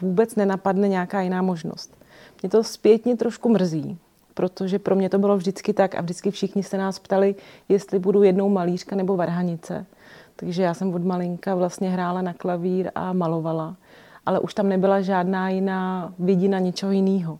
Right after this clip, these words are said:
Takže vlastně přijde mi to trošku škoda, protože zpětně teďka v tomhletom věku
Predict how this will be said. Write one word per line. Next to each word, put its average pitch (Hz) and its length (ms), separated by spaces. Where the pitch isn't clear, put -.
Takže 175 320
vlastně 208 580
přijde 220 220
mi 240 100
to 247 120
trošku 226 540
škoda, 165 600
protože 190 340
zpětně 190 480
teďka 185 240
v 202 60
tomhletom 196 400
věku 190 460